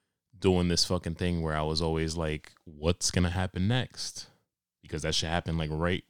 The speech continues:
down, right down, like, a, like,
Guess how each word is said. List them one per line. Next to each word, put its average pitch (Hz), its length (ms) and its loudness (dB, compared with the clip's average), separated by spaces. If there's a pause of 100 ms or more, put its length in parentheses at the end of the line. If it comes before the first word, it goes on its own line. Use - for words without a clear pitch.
(140)
down, 90 600 2 (240)
right 87 380 -4 (160)
down, 104 540 2
like, 92 240 -2
a, 78 80 -10 (120)
like, 87 220 -6